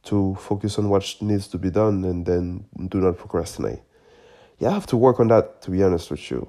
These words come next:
'cause it's easy to read, like, couple of sentences and be like, "Yeah, you do this, you do that," but at the end, life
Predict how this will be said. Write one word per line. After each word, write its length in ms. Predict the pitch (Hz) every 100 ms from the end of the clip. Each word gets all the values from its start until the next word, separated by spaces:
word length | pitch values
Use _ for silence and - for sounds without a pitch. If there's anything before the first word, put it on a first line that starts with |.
| -
'cause 420 | 80 58 52 - - _ - _ _
it's 160 | 107 -
easy 260 | - 175 170
to 120 | 156
read, 220 | 120 113 107
like, 260 | 101 98
couple 260 | - 113 113
of 80 | 104
sentences 680 | 120 117 95 92 - 95
and 120 | 92 92
be 80 |
like, 340 | 101 95 87 -
"Yeah, 280 | 131 123 120 - - - -
you 120 | 190
do 160 | 139
this, 340 | 107 117 113 113
you 80 | 143
do 180 | 107 98
that," 280 | 101 95
but 140 | - -
at 180 | 123 98
the 180 | 95 98
end, 300 | 98 95 101 _
life 560 | 92 104 117 113 - -